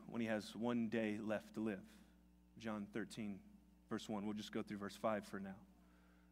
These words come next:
Before the Passover festival, Jesus knew that his hour had come to depart from this world and to come to the Father. Having loved his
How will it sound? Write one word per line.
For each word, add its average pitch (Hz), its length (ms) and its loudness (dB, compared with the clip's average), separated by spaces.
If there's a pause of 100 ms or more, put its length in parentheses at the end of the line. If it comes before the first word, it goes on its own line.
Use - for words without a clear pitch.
(260)
Before 147 180 6
the 135 60 8
Passover 180 440 10
festival, 156 460 8
Jesus 147 480 4
knew 165 280 8
that 156 140 4
his 127 120 6
hour 160 320 4
had 160 200 -2
come 160 320 0
to - 120 -8
depart 143 420 4
from 156 120 -2
this 151 180 -2
world 110 340 4 (800)
and 107 100 -2
to 110 60 2
come 135 460 0
to 123 240 4
the 120 100 -6
Father. - 360 -4 (840)
Having 151 240 12
loved 170 340 12
his 185 180 10